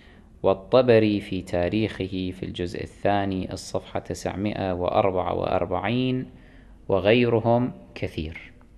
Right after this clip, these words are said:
رووا ماذا؟ أنه لما بويع لأبي بكر بالخلافة بعد مؤامرة السقيفة، نادى أبو سفيان،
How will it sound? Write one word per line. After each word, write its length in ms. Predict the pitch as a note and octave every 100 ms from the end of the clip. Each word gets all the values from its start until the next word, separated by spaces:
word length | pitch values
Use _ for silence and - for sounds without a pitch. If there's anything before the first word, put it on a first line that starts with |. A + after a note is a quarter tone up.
| - -
رووا 400 | B2 D#3+ D3+ C#3+
ماذا؟ 480 | C#3 G#2+ F2+ F2+ B2 - - - - - - - - - - - - - - -
أنه 440 | A#2+ D3 D3+ C#3 C3
لما 440 | D#3 E3 D3 C3+
بويع 840 | A2 B2+ D#3 D3+ D3 C3 B2+ C3+ C3+
لأبي 460 | A#2 G#2 G2 F2
بكر 560 | E2+ D#2+ - - - - - - - - - - - - - - - - - - -
بالخلافة 640 | F#2 E2 G#2+ G#2+ E2 - - - - - - - - - - - -
بعد 300 | G#2+ G#2+ G2+
مؤامرة 680 | F#2+ - F#2+ F2 F2+ A2 G#2 -
السقيفة، 600 | - - - F2 D#2 - - - - - - - - - - - - - - - - - - - -
نادى 640 | A2 A#2+ D3 E3+ E3 D#3 D3
أبو 640 | D3+ D3 - A#2+ A2 G#2+
سفيان، 720 | - F#2+ - G2+ F2 D#2+ D#2+